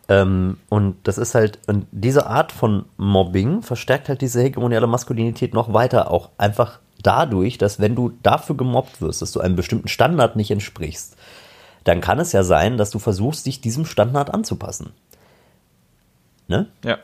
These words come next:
Speaker 1: Ähm, und das heißt, du lernst dann davon genau das Falsche.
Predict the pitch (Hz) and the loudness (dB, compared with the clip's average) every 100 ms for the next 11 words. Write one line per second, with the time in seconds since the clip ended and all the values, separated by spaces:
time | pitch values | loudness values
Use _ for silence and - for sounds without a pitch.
0 | _ 87 90 87 87 101 98 104 113 - | _ 2 2 2 -2 -2 0 2 0 0
1 | 113 165 113 85 143 - 131 101 101 - | -2 2 4 4 2 0 0 2 2 2
2 | 127 98 90 104 147 123 - 90 101 101 | 0 2 2 2 2 0 0 0 0 -2
3 | - | -10